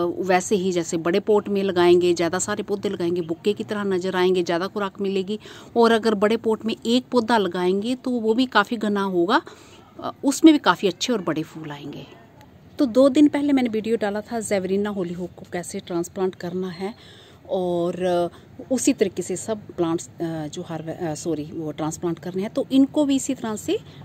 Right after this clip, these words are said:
transplant करना है, चाहे छोटी bottle में करो, चाहे बड़े pot में करो। तो इसको जो है छोटी से छोटे चीज़ में अगर लगाना है तो एक ही पौधा लगाना,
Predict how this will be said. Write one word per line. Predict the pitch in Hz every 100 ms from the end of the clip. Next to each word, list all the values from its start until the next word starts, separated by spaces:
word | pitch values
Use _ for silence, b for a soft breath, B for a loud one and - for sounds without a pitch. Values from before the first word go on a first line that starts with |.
| -
transplant | 190 185 - 180 175
करना | 175 170
है, | 170
चाहे | 180
छोटी | 170 226 220
bottle | 214 208 208 202
में | 196
करो, | 202 196 185
चाहे | 180 170
बड़े | 165 175
pot | 185 196 -
में | 190 190
करो। | 202 196 208 B B B -
तो | 233
इसको | 247 - - 240 240
जो | 220 220
है | - 214 175
छोटी | - 220 220 233
से | - 220 - - -
छोटे | 190 - 185 180 185
चीज़ | - 202 196 247
में | 294 B B B 214
अगर | 196
लगाना | 196 190 190 214
है |
तो | 262 -
एक | 285 294
ही | 247 240 196 -
पौधा | 196 185 175
लगाना, | 160 147 147